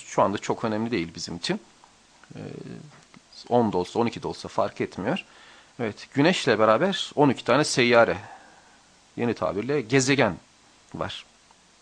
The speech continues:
Bunların cirimleri, küçüklük, büyüklük itibariyle ço-, pek çok muhtelif. Yani şöyle gözümüzün önünde bir canlandırırsak öncelikle, dünyamız bir gezegen, etrafında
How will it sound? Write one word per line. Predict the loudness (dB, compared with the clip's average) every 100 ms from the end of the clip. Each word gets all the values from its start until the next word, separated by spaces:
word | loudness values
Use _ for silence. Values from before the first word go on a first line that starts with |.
| _ _ _ _
Bunların | 4 4 4
cirimleri, | 2 4 6 6 6 2
küçüklük, | -4 -6 -6 -4 -6 0
büyüklük | 0 0 -8 -8
itibariyle | 2 4 4 2
ço-, | -4 4
pek | 4 4
çok | -2 -2
muhtelif. | -10 -10 -14 -18 -20 _ _ _ _ _ _ _ _ _ _ -6
Yani | -4
şöyle | -2 -2
gözümüzün | 0 0 -2 -2
önünde | 0 0
bir | 0
canlandırırsak | -2 0 -2 -4 -8 -6 -6 -4
öncelikle, | -6 -4 -6 -6 -6 -8 -10 _ _ -20 -20 _ _ _ 2
dünyamız | 6 6 6 2 0 -6 -8
bir | -4
gezegen, | -2 0 0 -2 -4 -6 -10 -18 -20 _ _ _ _ _ _ -20 -8
etrafında | -6 0 0 0 0 0